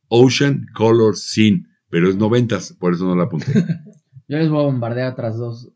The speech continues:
Speaker 1: Échele.
Speaker 2: Que se llama White Lies, que es una de mis bandas favoritas de ahorita. Traen, puta, le meten un bajo durísimo, pero electronicón raro.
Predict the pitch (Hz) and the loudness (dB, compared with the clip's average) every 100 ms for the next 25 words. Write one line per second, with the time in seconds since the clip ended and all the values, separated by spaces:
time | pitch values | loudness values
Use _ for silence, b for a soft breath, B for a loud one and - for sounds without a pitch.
0 | - 107 127 - - 147 139 147 143 139 | -2 0 0 0 -2 0 -2 -2 -2 -4
1 | 127 135 120 135 202 - 127 120 131 117 | -4 -4 -4 -4 -4 -6 -12 -8 -6 -6
2 | 107 113 120 117 104 104 104 110 104 104 | -8 -8 -8 -8 -10 -10 -10 -8 -8 -8
3 | 110 123 117 117 120 117 b b b _ | -8 -6 -6 -6 -6 -8 b b b _
4 | _ - 139 131 120 123 139 143 151 143 | _ -14 -8 -6 -4 -2 -2 -2 0 0
5 | 143 143 139 147 127 123 123 131 135 127 | 0 0 -2 -4 -2 -4 -4 -4 -4 -6
6 | 120 113 110 113 110 113 113 127 123 117 | -6 -6 -4 -4 -4 -4 -6 -6 -6 -6
7 | 123 127 127 117 123 165 240 - | -6 -4 -4 -4 -2 -2 -2 -8